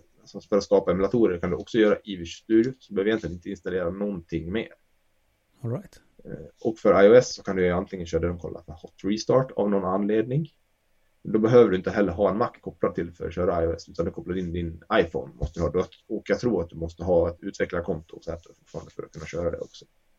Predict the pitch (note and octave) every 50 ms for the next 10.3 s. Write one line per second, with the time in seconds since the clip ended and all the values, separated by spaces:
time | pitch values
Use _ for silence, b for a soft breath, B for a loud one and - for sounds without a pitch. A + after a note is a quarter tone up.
0 | _ _ _ _ _ _ _ _ _ - A2 G#2+ G#2 G2+ - G#2 F#2+ E2 D#2 A2
1 | G#2+ G2+ F2+ E2+ E2+ E2+ E2+ E2+ D#2+ D#2 G2 F#2+ F2 E2+ E2+ E2 - E2 E2+ E2+
2 | E2 E2 F2 G#2 - - - - - - _ _ _ _ b b b b b b
3 | b b G#2+ A2+ A#2+ B2+ B2+ - A2 G2 F#2 F#2+ G2 G2 G2 F#2+ F#2 F2+ - F#2
4 | F#2 G2 F#2+ - C3 B2+ A2+ G2+ - F#2 F2+ F2 G2 G#2 A2+ A#2 A#2 A2+ - G2
5 | F2+ E2+ E2+ A2 G#2+ G2+ F2 E2 E2 D#2+ - - - _ - G#2 F#2 D#2+ D2 D2
6 | - _ _ _ - F2 D#2 E2 F#2+ G#2 F#2 - - - D#2+ D#2 D#2+ E2+ F#2 G2+
7 | G2+ - D2 D2 D2+ - - - - - _ _ _ _ _ _ _ _ _ _
8 | - G2+ G#2 G#2 F#2 E2+ A#2 G#2 G2 F#2+ - - - F2+ E2 D#2+ E2 F2 E2+ D#2+
9 | C#2+ D#2 D#2+ D#2+ D#2+ D#2 D2+ D2 C#2+ - - - - - - - - D#2+ - _
10 | _ _ _ - E2 -